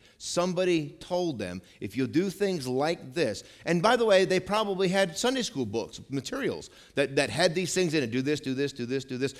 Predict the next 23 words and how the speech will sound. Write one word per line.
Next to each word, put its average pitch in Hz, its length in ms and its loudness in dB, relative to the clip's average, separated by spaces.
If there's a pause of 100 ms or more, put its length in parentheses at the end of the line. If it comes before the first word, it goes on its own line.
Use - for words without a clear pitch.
(120)
You 160 100 -2
wanna 180 120 0
go 180 140 2
down 175 160 2
to 156 60 0
Lifeway 170 380 0
today? 170 280 0
We 165 80 -2
can 156 60 -6
get 135 120 2
a 117 40 0
million 147 380 -2
how-to 147 460 -6
books, - 560 -12
right? 123 300 -6 (640)
But 131 100 -4
here's 226 220 4
the 185 80 -4
thing. 151 400 -4 (320)
This 151 180 0
is 170 100 -2
the - 80 -6
question. 185 460 -6